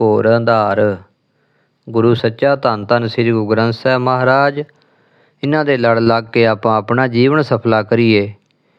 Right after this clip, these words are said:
ਇਸੇ ਤਰ੍ਹਾਂ ਤੀਸਰੇ ਪਾਤਸ਼ਾਹ ਆਪਣੀ ਬਾਣੀ ਵਿੱਚ ਫਰਮਾਨ ਕਰਦੇ ਹਨ, "ਬੰਦਿਆ,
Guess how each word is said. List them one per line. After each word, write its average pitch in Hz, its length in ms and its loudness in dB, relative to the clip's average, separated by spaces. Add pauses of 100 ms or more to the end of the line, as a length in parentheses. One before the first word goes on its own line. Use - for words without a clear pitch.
(280)
ਇਸੇ 131 240 0
ਤਰ੍ਹਾਂ 151 220 -2
ਤੀਸਰੇ 131 420 0
ਪਾਤਸ਼ਾਹ 117 460 -2
ਆਪਣੀ 113 240 -2
ਬਾਣੀ 107 340 -2
ਵਿੱਚ 107 200 -4
ਫਰਮਾਨ 104 500 -4
ਕਰਦੇ 104 360 -2
ਹਨ, 110 140 -2
"ਬੰਦਿਆ, 117 760 0